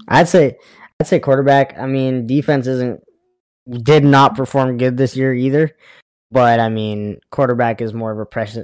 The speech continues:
pressing issue right now with Jared Stidham being your guy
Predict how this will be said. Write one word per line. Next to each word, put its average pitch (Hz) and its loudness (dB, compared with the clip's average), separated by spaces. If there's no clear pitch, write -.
pressing 120 -6
issue 120 -8
right 120 -8
now 120 -8
with 104 -12
Jared 110 -10
Stidham 117 -8
being 113 -6
your 117 2
guy 123 2